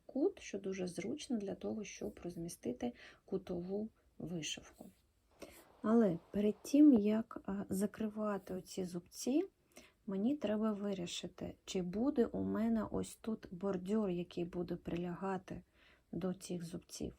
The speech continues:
Якщо це так, то спочатку роблю стебло-, ну, в даному випадку я робила стебловим швом бордюр, і тільки після цього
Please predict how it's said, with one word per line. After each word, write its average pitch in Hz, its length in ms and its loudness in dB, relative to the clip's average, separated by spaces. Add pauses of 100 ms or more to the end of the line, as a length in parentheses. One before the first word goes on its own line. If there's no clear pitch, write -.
(440)
Якщо 190 600 0
це 180 200 -8 (120)
так, 269 380 -4 (120)
то 190 180 -2
спочатку - 840 -8 (340)
роблю 185 540 -2 (1900)
стебло-, 196 480 2
ну, 220 260 2
в 170 40 -2
даному 175 380 0
випадку 170 440 -8
я 170 180 -2
робила 160 340 -4
стебловим 196 760 0
швом 175 560 -2
бордюр, 175 640 0 (380)
і 196 120 0
тільки 214 340 2
після 190 380 -4
цього 185 640 -2